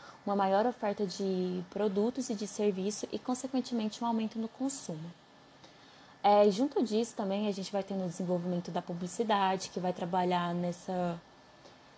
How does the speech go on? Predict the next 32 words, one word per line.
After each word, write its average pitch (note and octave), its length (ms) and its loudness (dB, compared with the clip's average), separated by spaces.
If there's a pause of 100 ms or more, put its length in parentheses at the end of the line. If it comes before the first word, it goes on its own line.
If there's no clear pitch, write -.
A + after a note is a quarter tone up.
(120)
nesse F#3+ 320 0
molde, G3+ 600 8
nesse, F#3+ 640 0
nessa F#3+ 280 0
construção A3 880 2
de F#3+ 80 4
um F#3+ 80 2
consumidor, F#3 960 2
de F3+ 300 0
hábitos G3+ 480 4
de F3+ 100 -6
consumo. F#3+ 720 -6 (680)
Mais G3+ 180 0
pra G#3+ 160 4
frente G#3 240 -4
também G3 220 0
a - 20 0
gente F#3 160 -4
vai G3 100 2
ter F#3+ 100 -2
a F#3 40 -2
criação F#3+ 420 -2
do G#3 120 0
crédito, G3 580 0
né, F3+ 160 -2
que F3+ 100 -10
vai F3 440 2
ampliar G3+ 440 4
a G#3 40 0
possibilidade F#3 760 0
de F3+ 80 -2
consumo. F#3+ 760 -2